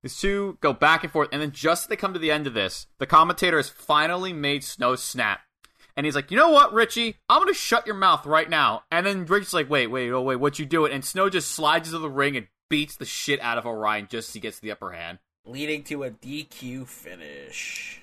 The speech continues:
Speaker 1: Law then Snow then beat the shit out of him, hit each of their finishers on him. Snow leaves,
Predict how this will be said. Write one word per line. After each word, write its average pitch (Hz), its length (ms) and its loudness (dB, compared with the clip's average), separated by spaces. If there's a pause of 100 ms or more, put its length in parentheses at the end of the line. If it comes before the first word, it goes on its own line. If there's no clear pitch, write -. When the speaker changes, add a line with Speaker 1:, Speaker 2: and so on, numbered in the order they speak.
Speaker 1:
Law 143 260 4
then 143 240 -6
Snow 127 420 -4
then 117 300 -4 (140)
beat 156 220 0
the 156 80 -6
shit 147 260 -2
out 139 160 4
of 135 60 -4
him, 135 180 -8
hit 156 280 -4
each 156 220 -6
of 160 60 -4
their 147 120 0
finishers 139 460 -4
on 127 240 4
him. 123 140 -4
Snow 165 380 0
leaves, 147 640 0